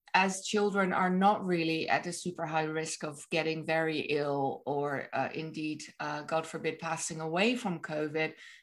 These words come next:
the vaccines that are being given to the, um, twelve plus, you know, between twelve and eighteen population really should be going to India.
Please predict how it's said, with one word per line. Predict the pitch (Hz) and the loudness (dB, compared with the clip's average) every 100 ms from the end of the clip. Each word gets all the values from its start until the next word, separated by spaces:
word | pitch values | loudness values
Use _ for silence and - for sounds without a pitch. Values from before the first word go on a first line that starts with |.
| _ 170 165 165 | _ -16 -14 -2
the | 190 | 0
vaccines | 185 190 - - 202 190 | 4 2 2 -2 -2 -2
that | 180 | 0
are | 175 | 0
being | 170 175 165 | 2 -2 0
given | 180 262 320 220 | 0 0 2 -2
to | - 165 | 0 -4
the, | 156 156 151 147 - | -2 -2 -2 -6 -2
um, | 143 143 147 143 | -2 -2 -6 -12
twelve | - 151 147 - | -6 -4 -4 -6
plus, | 165 160 156 - - - | -6 -4 -4 -10 -12 -8
you | 180 | -6
know, | 139 | -6
between | 143 160 - | -6 -8 0
twelve | 156 156 | 0 2
and | 135 | 0
eighteen | 143 - 156 | -2 -4 -6
population | 151 - - 143 143 170 - - - 202 | -6 -8 -4 -4 -4 -10 -12 -20 -14 0
really | 240 233 190 - _ | 4 6 4 0 _
should | - - 165 | -8 -4 -2
be | 196 180 | 0 2
going | 185 175 170 | 4 2 0
to | - | 0
India. | - 226 196 147 143 | 2 4 4 4 4